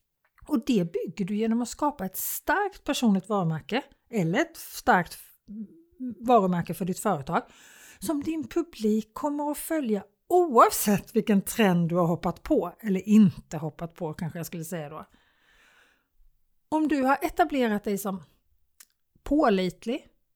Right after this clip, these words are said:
autentisk, kunnig inom ditt område, så kommer dina följare att stanna med dig även när trenderna förändras.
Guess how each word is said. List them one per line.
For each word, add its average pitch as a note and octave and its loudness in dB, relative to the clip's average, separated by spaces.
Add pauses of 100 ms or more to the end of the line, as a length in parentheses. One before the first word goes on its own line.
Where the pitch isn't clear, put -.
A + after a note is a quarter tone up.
(120)
autentisk, A#3+ 0 (160)
kunnig B3+ 6 (180)
inom A#3+ 0
ditt A#3+ -4
område, G3 -2 (220)
så - -4 (120)
kommer F3 0
dina B3+ 0
följare F3+ -4
att - -14
stanna G3+ -4
med G#3+ -4
dig E3 -6
även A#3 -4
när F#3 -6
trenderna F3+ -2
förändras. G3 -4